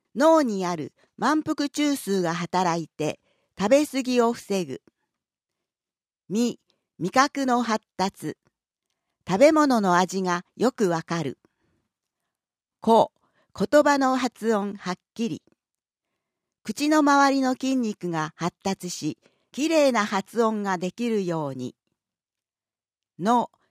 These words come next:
脳の発達。脳細胞の働きが活発になる。歯、歯の病気予防。唾液がたくさん出て、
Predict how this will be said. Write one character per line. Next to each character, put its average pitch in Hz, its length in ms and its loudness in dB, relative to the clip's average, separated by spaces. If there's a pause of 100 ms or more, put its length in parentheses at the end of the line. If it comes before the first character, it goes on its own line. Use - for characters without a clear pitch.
(160)
脳 302 300 2
の 208 140 -2
発 175 220 -6 (100)
達。 - 340 -8 (920)
脳 294 240 4
細 311 260 2
胞 240 240 2
の 180 140 -2
働 202 440 -4
き 185 140 -8
が 180 220 -4 (160)
活 - 260 -6
発 233 300 0
に 190 180 -6
な 165 160 -6
る。 143 160 -12 (1400)
歯、 240 320 0 (380)
歯 285 180 2
の 277 180 4
病 233 240 6
気 233 200 -4
予 208 120 4
防。 131 280 0 (1200)
唾 269 220 8
液 294 200 0
が 285 140 4
た 277 140 -2
く - 60 -14
さ 254 220 2
ん 233 120 0
出 214 120 2
て、 - 260 -6